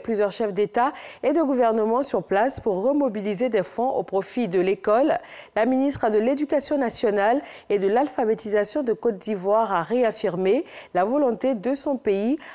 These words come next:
à consacrer et maintenir une part importante du budget à l'éducation et à l'alphabétisation des populations ivoiriennes.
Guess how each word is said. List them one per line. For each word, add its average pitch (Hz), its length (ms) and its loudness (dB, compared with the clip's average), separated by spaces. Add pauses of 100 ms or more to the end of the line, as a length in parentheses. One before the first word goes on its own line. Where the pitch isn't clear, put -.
à 180 100 0
consacrer 247 800 0
et 185 60 2
maintenir 240 640 0
une 196 120 -2
part 214 300 -2
importante 240 640 -2
du 196 240 0
budget 196 560 0 (300)
à 170 80 2
l'éducation 226 720 0
et 202 120 0
à 170 80 4
l'alphabétisation 196 1040 0
des 196 140 -2
populations 170 760 -2 (120)
ivoiriennes. 170 840 0